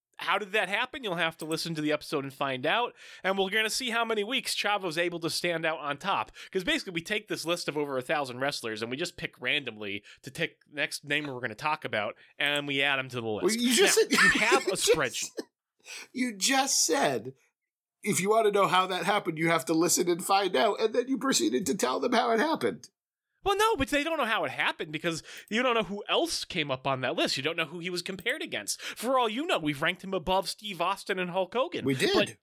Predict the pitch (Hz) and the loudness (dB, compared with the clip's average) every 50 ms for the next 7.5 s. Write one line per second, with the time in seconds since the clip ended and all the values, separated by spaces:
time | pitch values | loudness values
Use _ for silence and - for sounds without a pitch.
0 | _ _ 123 123 147 175 196 202 208 208 208 208 214 - - 240 233 240 254 311 | _ _ -12 -10 -8 -4 0 0 0 2 2 0 0 -2 -4 -6 -2 -2 0 0
1 | 392 - 151 117 95 82 92 - - - 285 339 269 117 87 - - - - - | 0 0 -2 -4 -4 -8 -12 -12 -6 -4 -2 -2 0 -2 -4 -6 -10 -16 -18 -16
2 | - - - 220 196 262 370 320 294 262 233 196 180 - 220 175 120 95 95 127 | -10 -2 -2 0 2 2 0 2 2 0 0 0 0 -2 -2 -2 -2 -4 -4 -4
3 | 127 147 208 262 240 196 175 - - 143 - - - 127 135 131 - - - - | -2 0 0 -2 0 -2 -2 -2 -2 -2 -4 -2 -2 -2 -4 -4 -6 -10 -4 -2
4 | 226 208 151 - 107 95 104 - - 131 131 127 127 180 202 175 160 135 - - | -2 -2 -2 -6 -10 -10 -8 -4 -4 -4 -4 -2 -2 -2 -2 0 -2 -2 -4 -6
5 | - _ _ _ _ _ _ _ _ _ - 131 139 131 127 127 120 120 120 123 | -8 _ _ _ _ _ _ _ _ _ -4 -2 0 0 2 2 2 0 0 -2
6 | 104 92 113 - - 240 240 - - - - - - - _ _ _ _ - - | -4 -4 -2 -2 -2 -2 -2 -4 -4 -4 -2 -4 -6 -10 _ _ _ _ -14 -6
7 | - 208 180 185 160 - 139 92 - - | -6 -4 -2 -2 -2 -2 -2 -4 -4 -8